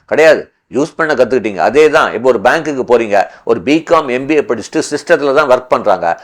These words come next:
அப்ப நான், அவர் என்ன கம்ப்யூட்டர் சயின்ஸ் இன்ஜினியரிங்கா படிச்சாரு? He learned to use computer science. இதுதான் சொல்றேன், learn to use A I. ஏ ஐ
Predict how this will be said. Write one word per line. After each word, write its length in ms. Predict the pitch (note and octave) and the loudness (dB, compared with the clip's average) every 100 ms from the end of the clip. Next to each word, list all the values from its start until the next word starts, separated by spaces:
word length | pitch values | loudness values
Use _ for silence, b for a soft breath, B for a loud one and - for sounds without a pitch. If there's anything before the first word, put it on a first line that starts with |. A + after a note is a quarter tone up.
| B | B
அப்ப 220 | - A#2 | -2 0
நான், 120 | A#2 | 4
அவர் 100 | C3 | 2
என்ன 140 | B2 D3 | 4 2
கம்ப்யூட்டர் 360 | A#2 C#3+ E3+ D3+ | 0 0 -2 -2
சயின்ஸ் 160 | C#3 | -2
இன்ஜினியரிங்கா 440 | C3+ C#3 C3+ B2 C3 | -4 -4 0 0 0
படிச்சாரு? 420 | C3+ F3 C3 F#2 | 0 2 2 0
He 180 | A2 A#2+ | -2 0
learned 320 | A#2 D#3+ F#3 | 2 2 0
to 100 | E3+ | 0
use 380 | E3 D#3 - B2 | 2 0 0 0
computer 260 | C3 A#2 - | 0 -2 -2
science. 200 | F#2+ E2+ b b | -6 -8 b b
இதுதான் 360 | - A#2 D#3 E3+ | -6 0 0 2
சொல்றேன், 360 | D3+ C#3 G#2+ - F2+ | 0 0 -4 -6 0
learn 320 | C3 F3+ G3+ | 2 2 0
to 100 | F3+ | -2
use 460 | E3 E3 F3 C3 B2+ | 0 4 4 4 4
A 20 | |
I. 260 | C3 F#2 D#2 _ _ _ - | 6 4 -2 _ _ _ -4
ஏ 120 | B2 | 2
ஐ 300 | D#3+ D#3+ | 4 2